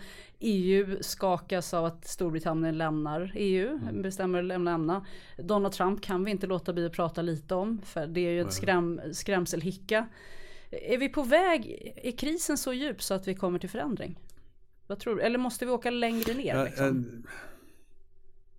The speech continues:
Speaker 2: ja, jag tror, ty-, tyvärr tror jag det.
Speaker 1: Vi ska halka längre ner.
Speaker 2: Ja, jag tror det. Ja, det verkar så. Eh, men jag tycker, eh, U S A är ju,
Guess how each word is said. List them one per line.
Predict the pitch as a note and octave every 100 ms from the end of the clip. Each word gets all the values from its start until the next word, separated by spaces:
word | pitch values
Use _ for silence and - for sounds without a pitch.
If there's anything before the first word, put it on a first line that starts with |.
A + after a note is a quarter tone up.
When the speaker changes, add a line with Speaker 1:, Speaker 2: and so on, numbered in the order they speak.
| - - - - - - - - - - -
Speaker 2:
ja, | A2+ G2+ G2+
jag | G#2 G2 A2 G2+
tror, | - A2 - -
ty-, | - G2+ E2+ -
tyvärr | G#2 A2+
tror | B2 - A#2
jag | G#2
det. | E2+ -
Speaker 1:
Vi | G#3
ska | A#3+
halka | A#3 A#3 -
längre | A3+ A#3+ G#3+ E3+
ner. |
Speaker 2:
Ja, | A#2 G#2 A2
jag | G#2+
tror | B2 A#2+
det. | G#2+ G#2
Ja, | A#2+ A2 A#2+
det | B2 A#2
verkar | B2 G#2+ A#2
så. | - G#2
Eh, | G#2 A2+ A2 A2 G#2+
men | A2+ B2 A#2+
jag | C3 B2+
tycker, | C3 B2+
eh, | A#2+ B2+ B2+
U | C3
S | B2+ C3+
A | D3 E3+
är | D3+
ju, | C3+ C3+ C3 B2+